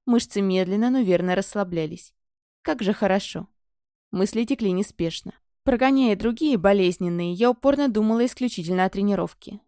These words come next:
Подобного опыта в прошлой жизни уж точно не было. Вспомнив, как под проливным дождём отрабатывала защитные техники,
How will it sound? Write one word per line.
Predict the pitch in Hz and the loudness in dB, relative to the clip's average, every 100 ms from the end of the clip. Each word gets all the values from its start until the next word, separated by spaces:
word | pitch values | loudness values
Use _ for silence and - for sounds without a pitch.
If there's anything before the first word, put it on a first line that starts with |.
| _ - | _ 0
Подобного | 240 220 208 208 202 | 2 2 2 2 2
опыта | 202 202 196 | 2 0 -4
в | - | 0
прошлой | 202 - 185 | -2 0 -2
жизни | 175 226 262 190 | 0 -2 0 -2
уж | 175 | 0
точно | 233 - 196 | -4 -2 -2
не | 180 196 | -2 -2
было. | 170 165 202 _ - | -6 -10 -12 _ -16
Вспомнив, | - - 311 233 - | -8 -2 2 0 0
как | 208 | -2
под | 233 - | -2 -2
проливным | 233 233 220 240 196 | 0 0 2 0 2
дождём | 202 220 240 196 | 0 0 -2 -2
отрабатывала | - 196 220 220 214 180 185 | -2 0 2 2 0 2 0
защитные | 190 202 226 196 185 | 2 -2 -4 -4 -4
техники, | - 269 214 165 - | -4 -6 -6 -6 -10